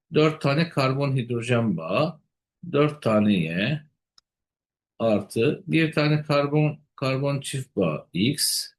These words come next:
artı üç tane oksijen, oksijen çift bağı, üç tane Q, eksi ürünlere bakalım arkadaşlar. Dört tane karbon oksijen çift bağı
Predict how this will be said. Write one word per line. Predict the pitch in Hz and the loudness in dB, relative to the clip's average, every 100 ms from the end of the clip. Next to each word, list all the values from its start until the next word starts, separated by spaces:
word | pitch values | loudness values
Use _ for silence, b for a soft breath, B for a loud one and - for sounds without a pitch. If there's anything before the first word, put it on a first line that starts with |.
| _ _ _ _ _ _ _ _ _ _ - | _ _ _ _ _ _ _ _ _ _ -4
artı | 120 117 117 - | 2 2 2 0
üç | 175 170 - | 2 2 2
tane | 147 151 | 4 4
oksijen, | 147 139 - 147 143 | 2 -2 -2 0 0
oksijen | 143 - 147 135 | -4 -4 -2 -2
çift | - 143 135 - | -4 -8 -8 -4
bağı, | 90 80 120 151 - _ _ _ _ | -2 0 0 -2 -4 _ _ _ _
üç | 147 151 - | 2 2 0
tane | - 113 95 78 - | 0 2 2 0 -4
Q, | - 95 113 151 151 _ _ _ _ _ _ _ _ _ _ _ _ _ _ _ _ | -2 2 2 0 -4 _ _ _ _ _ _ _ _ _ _ _ _ _ _ _ _
eksi | 156 208 208 - 139 143 214 - _ _ _ _ _ _ _ _ _ _ _ _ _ _ _ - | 2 2 2 2 4 2 0 -6 _ _ _ _ _ _ _ _ _ _ _ _ _ _ _ -4
ürünlere | 165 170 156 147 131 | 2 4 4 4 4
bakalım | 113 113 113 107 | 4 2 0 0
arkadaşlar. | 95 98 92 90 - 143 175 - - _ _ _ _ _ _ _ - 120 | -2 -4 -6 -4 0 2 2 -2 -12 _ _ _ _ _ _ _ -6 2
Dört | 160 202 202 | 4 2 2
tane | 170 156 151 185 190 | 2 4 4 2 2
karbon | 160 147 156 165 | 2 2 2 2
oksijen | 151 - 160 160 | 0 -2 0 0
çift | 156 127 127 - | -2 -8 -8 -4
bağı | 80 101 160 185 | -2 2 2 0